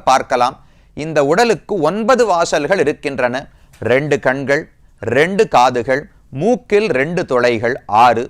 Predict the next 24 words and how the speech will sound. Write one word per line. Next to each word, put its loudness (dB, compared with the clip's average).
வாயில் 4
ஒரு 0
துளை, 0
மலம் 2
ஜலம் 2
கழிக்கும் -4
துவாரங்கள், 2
ஆக 2
மொத்தம் 0
ஒன்பது 2
துவாரங்கள் 4
இந்த -4
உடலில் 2
இருக்கின்றன. -4
"நவத்வாரபுரே 2
தேஹி" 0
என்று -4
கண்ணன் -4
கூட -4
கீதையிலே -4
இதை -2
குறிப்பிடுகிறார். -2
அப்ப -4
புறம், 4